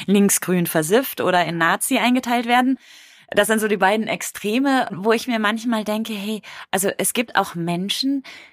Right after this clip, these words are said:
wirklich, ähm, gerade in der älteren Generation, die kommen einfach auch gar nicht hinterher mit bestimmten Sachen. Die sind aber von Natur aus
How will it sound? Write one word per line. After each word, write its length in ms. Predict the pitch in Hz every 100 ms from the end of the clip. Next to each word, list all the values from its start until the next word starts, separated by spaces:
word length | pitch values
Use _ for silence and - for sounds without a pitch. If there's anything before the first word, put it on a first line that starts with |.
| _ -
wirklich, 560 | 180 226 226 214 - -
ähm, 320 | 190 185 175
gerade 360 | - 156 185 196
in 100 | 185
der 180 | 170 202
älteren 440 | 214 254 226 214
Generation, 720 | 208 196 180 - - 190 190
die 80 | 190
kommen 340 | - 185 214
einfach 380 | - 185 214 170
auch 220 | 208 185 -
gar 180 | 220
nicht 340 | 220 202 - -
hinterher 580 | 185 190 190 175 202 208
mit 200 | 196 -
bestimmten 540 | 180 - 180 180 175
Sachen. 480 | 175 165 180 208 214
Die 120 | 208
sind 320 | 175 214 311 -
aber 220 | 226 196
von 240 | - 190
Natur 640 | 175 160 - - 311 320 -
aus 320 | 151 156 -